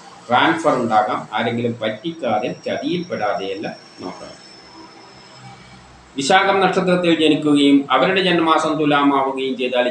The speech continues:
ജോലി കിട്ടാം, പ്രമോഷൻ കിട്ടാം, പുതിയ കർമ്മങ്ങളിൽ ഏറ്റെടുക്കാൻ പറ്റിയ നല്ലൊരു ദിവസമാണ്. ബിസിനസ്സിന് നല്ലതാണ്, വിദേശവുമായിട്ട് ബന്ധപ്പെട്ട കാര്യങ്ങൾക്ക് നല്ലതാണ്, ഷെയർ മാർക്കറ്റിൽ നിക്ഷേപിക്കാൻ നല്ലതാണ്, പൊതുപ്രവർത്തനങ്ങൾക്കെല്ലാം പറ്റിയതാണ്, സമൂഹത്തിൽ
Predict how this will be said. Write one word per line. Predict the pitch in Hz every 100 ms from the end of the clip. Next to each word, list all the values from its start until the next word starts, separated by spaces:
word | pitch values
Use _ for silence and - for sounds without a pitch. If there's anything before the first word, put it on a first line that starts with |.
| 117
ജോലി | 123 151 175
കിട്ടാം, | 139 - 123 123
പ്രമോഷൻ | 113 135 165 156 135
കിട്ടാം, | 113 123 117
പുതിയ | 110 117
കർമ്മങ്ങളിൽ | 117 123 139 165 151 123 117
ഏറ്റെടുക്കാൻ | 117 113 113 - 104 107
പറ്റിയ | 87 101
നല്ലൊരു | 101 95 92 -
ദിവസമാണ്. | 90 87 113 120 - - - - - - - - - -
ബിസിനസ്സിന് | 139 - 190 190 180 143 147 139 139 143
നല്ലതാണ്, | 139 139 135 143 151
വിദേശവുമായിട്ട് | 139 147 156 160 147 143
ബന്ധപ്പെട്ട | 139 135 127 139
കാര്യങ്ങൾക്ക് | 135 127 127 131 117 131
നല്ലതാണ്, | 127 123 123 135 139
ഷെയർ | 135 131 135
മാർക്കറ്റിൽ | 131 127 120 127
നിക്ഷേപിക്കാൻ | 127 117 120 120 120 123
നല്ലതാണ്, | 120 120 120 127 -
പൊതുപ്രവർത്തനങ്ങൾക്കെല്ലാം | 117 120 131 127 127 123 120 120 117 120 120
പറ്റിയതാണ്, | 117 117 117 117 - - - _ -
സമൂഹത്തിൽ | - 131 139 135 131